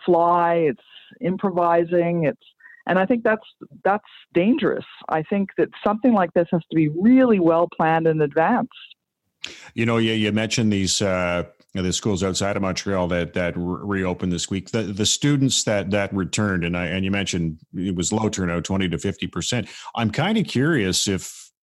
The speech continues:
Speaker 2: uh, there was a little bit of maybe dread or, or anxiety in the classroom with these young people,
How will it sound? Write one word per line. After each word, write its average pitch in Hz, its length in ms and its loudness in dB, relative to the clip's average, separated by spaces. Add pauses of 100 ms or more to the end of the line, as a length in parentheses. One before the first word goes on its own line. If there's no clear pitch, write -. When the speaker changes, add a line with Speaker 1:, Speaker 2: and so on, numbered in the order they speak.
Speaker 2:
uh, 92 540 -2
there 104 120 -2
was 101 140 -2
a 107 60 0
little 143 220 0
bit 117 180 -2
of 85 180 -2
maybe 95 280 -2
dread 104 480 -2
or, 90 460 -2 (360)
or 92 220 -4
anxiety 101 640 0
in 104 80 -2
the 98 80 -2
classroom 113 480 -2
with 90 100 -2
these 82 200 -4
young 98 220 -2
people, 95 540 -4